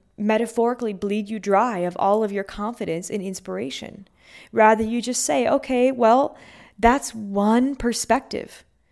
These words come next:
Because if you cross the slough of delusion, if you get over the idea of duality, if you realize that actually we all just have our own viewfinders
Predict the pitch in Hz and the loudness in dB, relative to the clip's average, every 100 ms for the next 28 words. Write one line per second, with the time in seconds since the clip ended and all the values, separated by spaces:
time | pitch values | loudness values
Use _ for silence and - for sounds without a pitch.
0 | _ _ _ - - - 226 226 233 302 | _ _ _ -20 -6 -2 -2 -2 0 0
1 | - 269 285 269 220 - 226 208 240 277 | 2 6 6 4 -4 -2 4 6 8 6
2 | 214 214 208 233 214 165 160 180 214 247 | 4 0 2 0 -2 -4 -6 -8 -4 0
3 | 294 320 320 - - - 240 214 240 262 | 2 0 -4 -18 -12 -2 2 4 4 2
4 | 233 202 196 202 214 190 190 185 175 226 | 4 4 4 4 4 4 0 2 2 2
5 | 196 - - 220 220 247 285 240 196 190 | -2 -6 -8 -6 -2 0 2 2 2 0
6 | 180 233 262 - 208 190 - 190 226 226 | 2 0 -2 -4 -4 -2 2 2 2 -2
7 | - - 214 208 180 180 196 196 202 180 | -6 -2 0 2 2 2 -2 0 -2 -2
8 | 190 190 226 220 240 | -4 -2 -2 0 -2